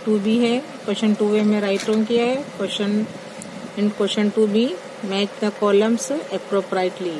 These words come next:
अपने को क्या है, कॉलम को मैच करना है। Now chapter one, column A, in column A, one number spinner of webs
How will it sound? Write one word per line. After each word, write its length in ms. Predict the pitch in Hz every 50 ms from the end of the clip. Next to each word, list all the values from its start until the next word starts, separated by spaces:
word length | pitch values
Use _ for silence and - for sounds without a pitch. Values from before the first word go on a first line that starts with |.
| 147 156 165
अपने 200 | - 190 190 190
को 140 | - 202 190 190
क्या 120 | - 202 202
है, 160 | 208 226 226 - -
कॉलम 280 | 202 185 185 185 185 190 -
को 100 | 214 202
मैच 280 | 202 196 190 185 185 - -
करना 260 | 208 190 202 208 208
है। 180 | 208 214 220 226 247 262 - - - - - - - - - - - - -
Now 100 | 185 185 180 - -
chapter 280 | 196 190 - 208 202 202 202 208
one, 200 | 208 220 233 262 285 - - - - - - - - - - - - - - - - - - - - - - - - -
column 400 | 226 196 190 190 202 208 208 214
A, 320 | 208 214 220 233 240 240 240 - - -
in 120 | 202 202 196 - 208
column 340 | 202 202 208 214 214 214 220 233
A, 20 | 254 277 269 226 202
one 180 | 190 190 196 202
number 320 | 202 202 202 202 208 220 233 247 233 -
spinner 480 | - - - 208 202 196 196 196 196 190 190 185
of 160 | 185 180 175
webs 380 | 185 185 185 185 185 202 196